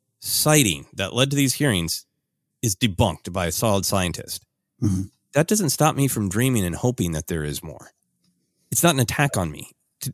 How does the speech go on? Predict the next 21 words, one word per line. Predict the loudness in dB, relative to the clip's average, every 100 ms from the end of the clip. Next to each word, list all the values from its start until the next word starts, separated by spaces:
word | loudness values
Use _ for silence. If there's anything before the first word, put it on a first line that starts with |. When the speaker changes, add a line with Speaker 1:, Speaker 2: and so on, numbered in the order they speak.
| -10
Speaker 1:
to, | -6
to, | 2 2
to | 2 -4
prove | 4 6 6 4
that | 0
this, | 4 6 6 4 -2 -8 _ _ _ 6
this | 6 6
instance, | 2 0 -4 -8 -4 4
I | 4
want, | 4 2 0 -2 -6
I | 0 0
want | 0 -2 -2 0 0 -2 _ _ _ _ _ -4
every | 2 2 4 0 0 -6 _ _ -8
pilot | -2 0 2 2 0 -16 -14 -14 -4
<laughs> | -4 -4 -14 -12 -12 -8 -2
in | 0 -2 -4 -2 0 0
the, | 0 -2 -4
in, | -4 -2 -2 -6 -12 -14 -12 -10 -6 0
who's | 2
flying | 4 4 4 2 -2 _ _
Speaker 2:
Mm-hmm. | 8 10 6